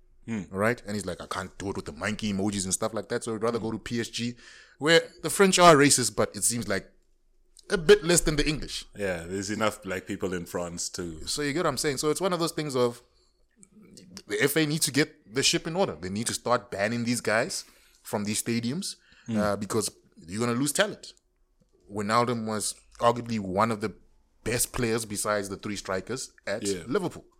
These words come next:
Speaker 2: right?
Speaker 1: Definitely,
Speaker 2: You know?
Speaker 1: definitely.
Speaker 2: So
Speaker 1: I
Speaker 2: he's,
Speaker 1: agree.
Speaker 2: I think he's top five. It's Van Dijk, Wijnaldum, the three strikers.
Speaker 1: Yeah, yeah, I
Speaker 2: You
Speaker 1: agree
Speaker 2: know?
Speaker 1: with that. Trent,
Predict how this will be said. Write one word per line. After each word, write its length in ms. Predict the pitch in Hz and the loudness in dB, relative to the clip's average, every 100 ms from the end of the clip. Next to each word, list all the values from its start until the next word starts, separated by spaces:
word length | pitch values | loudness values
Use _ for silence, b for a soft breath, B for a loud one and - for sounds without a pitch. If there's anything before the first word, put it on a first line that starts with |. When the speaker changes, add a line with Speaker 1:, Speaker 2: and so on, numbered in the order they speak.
| b b b b b - | b b b b b -10
Speaker 2:
right? 200 | 92 117 | -6 2
Speaker 1:
Definitely, 500 | 117 107 101 87 - | 2 2 -4 -8 -8
Speaker 2:
You 60 | |
know? 60 | 87 | -6
Speaker 1:
definitely. 380 | 95 127 123 - | -4 -6 -8 -6
Speaker 2:
So 80 | 139 | -4
Speaker 1:
I 40 | |
Speaker 2:
he's, 100 | 160 | -2
Speaker 1:
agree. 100 | 175 | -2
Speaker 2:
I 20 | |
think 160 | 190 185 | -2 -4
he's 100 | 175 | -2
top 200 | 208 202 | 0 4
five. 240 | 240 139 - | 4 4 0
It's 180 | 117 - | -10 -8
Van 240 | 98 107 | -6 -4
Dijk, 340 | 104 117 156 - | 2 2 2 -4
Wijnaldum, 580 | 101 101 101 113 110 151 - _ _ | -8 -4 0 0 -2 -6 -12 _ _
the 120 | 104 | -10
three 160 | 104 127 | -4 -4
strikers. 420 | - 131 - - - _ - | 0 0 -2 -10 -20 _ 0
Speaker 1:
Yeah, 220 | 110 85 - _ _ _ _ _ _ - | 0 0 -6 _ _ _ _ _ _ -8
yeah, 220 | 107 90 - | -6 -6 -8
I 120 | - 107 | -2 -2
Speaker 2:
You 80 | |
Speaker 1:
agree 100 | 113 95 | 0 -4
Speaker 2:
know? 40 | |
Speaker 1:
with 100 | 92 | -4
that. 320 | 92 90 - | -6 -8 -12
Trent, 400 | - 123 107 - | 0 2 2 -2